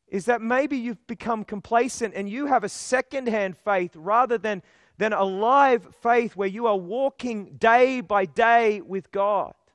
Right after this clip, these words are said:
You know, in this time of uncertainty, can I challenge you to,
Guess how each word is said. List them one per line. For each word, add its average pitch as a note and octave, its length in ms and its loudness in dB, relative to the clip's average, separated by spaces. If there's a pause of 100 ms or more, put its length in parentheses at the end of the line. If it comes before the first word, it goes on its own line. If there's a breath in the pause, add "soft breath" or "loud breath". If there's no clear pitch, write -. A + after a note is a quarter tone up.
(920)
You F3 80 -8
know, A#3+ 160 2
in C4 180 -6
this D4 240 -8
time A3+ 320 -2
of F#3+ 140 -4
uncertainty, F3+ 760 -8
can G#3+ 240 -10
I A#3+ 140 -4
challenge G#3 680 -4
you A2 300 -14 (1040)
to, G#3 240 -8